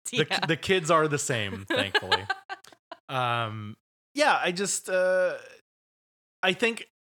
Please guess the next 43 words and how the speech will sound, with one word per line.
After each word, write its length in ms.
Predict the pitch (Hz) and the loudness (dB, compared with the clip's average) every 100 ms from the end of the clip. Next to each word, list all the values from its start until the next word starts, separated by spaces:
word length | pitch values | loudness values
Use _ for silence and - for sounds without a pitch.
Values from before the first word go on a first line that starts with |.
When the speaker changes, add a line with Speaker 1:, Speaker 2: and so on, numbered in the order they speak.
| _ | _
Speaker 2:
with 400 | 196 190 175 233 | -12 -6 -4 -4
the, 120 | 226 190 | -6 0
as 200 | 185 180 | 0 0
these 160 | 220 196 | -2 -4
movies 380 | 247 240 196 | -4 -4 -6
go, 300 | 127 139 123 | -2 0 2
I 60 | 139 | 0
know 120 | 165 | 0
you 180 | 185 190 | -2 -4
tend 200 | - 175 | -6 -2
to 60 | 160 | 0
like 200 | 139 135 | -2 -2
an 80 | 127 | -4
origin 400 | 104 117 117 123 | -4 -4 -4 -4
movie 280 | 123 120 127 | -4 -4 -4
more 220 | 113 110 | -4 -6
than 200 | 104 98 | -6 -6
me. 180 | 104 107 | -6 -6
Speaker 1:
I 40 | |
do. 460 | 170 262 190 170 170 _ | -4 -6 -6 -8 -14 _
Speaker 2:
But 200 | 165 170 180 | -2 0 -2
I 60 | |
think 280 | - 202 214 - - | 0 -2 -2 -12 -10
when 260 | 147 165 170 | -4 -2 -2
you 100 | 160 | -2
get 140 | 180 | -2
these 180 | 185 - | -2 -6
superhero 380 | 170 139 139 131 | -6 -2 0 0
movies 260 | 131 131 | -2 -2
and 140 | 143 143 | -4 -4
you 80 | |
get 220 | 123 214 220 | -2 -4 -4
the 160 | 208 - | -8 -4
origin 480 | 160 175 180 180 185 | 0 2 2 0 -2
stuff 380 | - 202 190 - _ | -2 0 -2 -4 _
out 200 | 117 131 | 0 2
of 60 | 151 | 2
the 80 | 135 | 0
way 640 | 98 104 98 110 170 196 - | -2 -2 -2 -4 -6 -10 -10
in 120 | 135 | -6
the 80 | 147 | -6
first 280 | - 165 - | -4 -4 -4
movie, 380 | 170 175 190 | -6 -4 -6